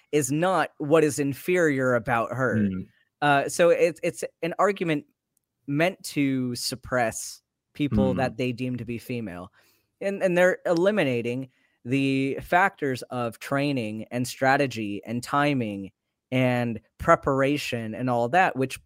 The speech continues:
Speaker 1: which play into your performance. Like, if you take two athletes of whatever variety and they're both equal skill level, equal size, equal strength, everything else is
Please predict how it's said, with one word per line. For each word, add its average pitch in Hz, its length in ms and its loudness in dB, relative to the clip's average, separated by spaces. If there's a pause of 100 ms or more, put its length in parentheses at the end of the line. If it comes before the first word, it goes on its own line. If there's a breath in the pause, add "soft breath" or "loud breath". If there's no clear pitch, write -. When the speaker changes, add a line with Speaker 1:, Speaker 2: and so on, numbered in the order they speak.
Speaker 1:
which 139 220 -2
play 147 280 0
into 143 240 -6
your 120 100 -4
performance. 117 640 -4
Like, 131 160 -4
if 139 160 -6
you 156 80 -2
take 202 340 -4
two 190 280 -2
athletes 104 600 0 (360 soft breath)
of 135 120 2
whatever 156 540 2
variety 123 680 2 (440)
and 127 360 0 (580 soft breath)
they're 143 220 4
both 170 320 4
equal 160 340 2
skill 117 300 -2
level, 104 380 -6
equal 156 340 0
size, 110 360 -2
equal 151 240 -2
strength, 107 480 -8 (100)
everything 160 480 2
else 143 220 2
is 135 140 -4